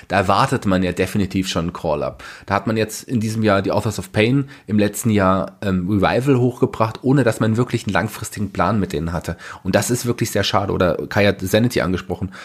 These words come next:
Man hat sie jetzt schon hochgeholt, weil jetzt der Zeitpunkt war, aber eigentlich hätte man schon monatelang Zeit gehabt, sich wirklich einen Plan da auch zu überlegen. Und eine mögliche Fehde gegen, gegen The New Day als, als Start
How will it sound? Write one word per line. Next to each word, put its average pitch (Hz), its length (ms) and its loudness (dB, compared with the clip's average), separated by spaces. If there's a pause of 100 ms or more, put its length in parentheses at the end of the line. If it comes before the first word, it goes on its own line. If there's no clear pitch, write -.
(180)
Man 98 100 0
hat 110 160 2
sie 127 60 4
jetzt 120 120 2
schon 131 120 4
hochgeholt, 123 400 2
weil 101 100 2
jetzt 101 140 0
der 95 80 0
Zeitpunkt 139 440 0
war, 151 140 2
aber 107 220 0
eigentlich - 260 -2
hätte 117 160 -2
man 110 160 -2 (240)
schon 107 340 -6
monatelang 131 640 4
Zeit 104 260 -2
gehabt, 95 240 -2 (140)
sich - 220 -6
wirklich - 260 -4
einen 101 140 -4
Plan 95 500 0 (240)
da 85 140 0
auch - 160 -6
zu - 140 -4
überlegen. 87 520 0
Und 87 220 -6
eine 92 80 2
mögliche 98 320 0
Fehde 107 320 2
gegen, 95 340 0
gegen 101 240 -2
The 98 80 2
New 113 220 4
Day 123 240 4
als, - 320 -2
als 101 180 -6
Start 95 400 -2